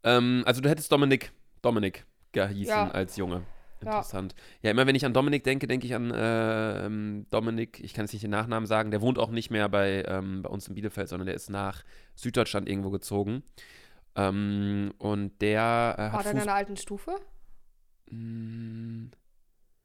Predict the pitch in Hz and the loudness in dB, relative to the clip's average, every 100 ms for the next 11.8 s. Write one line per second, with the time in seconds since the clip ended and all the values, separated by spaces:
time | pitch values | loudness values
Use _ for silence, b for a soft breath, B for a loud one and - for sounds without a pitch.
0 | _ _ _ _ 104 107 113 113 117 92 | _ _ _ _ -10 -4 -2 0 -2 -2
1 | 107 - - 117 165 - - 190 185 190 | -6 -6 -4 -2 -2 -6 -6 -2 2 4
2 | 247 240 - 269 254 220 226 233 254 - | 2 -4 2 2 2 0 4 6 4 0
3 | 226 - b b b b - 131 131 - | -10 -12 b b b b 2 4 4 2
4 | 123 131 160 175 180 185 180 170 - - | 4 4 2 -2 -2 -2 -4 -6 -12 -10
5 | - 123 147 151 143 - 127 135 131 131 | -4 0 0 0 -2 -4 -2 0 2 2
6 | 123 131 123 123 127 135 127 127 110 123 | 2 -2 -2 -2 -2 0 0 0 -2 -4
7 | 123 117 123 143 135 127 123 117 - 123 | -2 0 -2 -2 -4 -4 -4 -4 -6 -6
8 | - 120 110 110 117 90 - - 104 - | -4 -2 -2 -2 -2 -4 -6 -4 -4 -4
9 | b b b b - 101 - 104 - 104 | b b b b -8 -8 -4 -4 2 0
10 | 98 - _ _ _ _ _ - 127 135 | 0 -10 _ _ _ _ _ 2 6 6
11 | - 143 120 107 95 110 101 101 | 6 0 2 2 0 0 0 0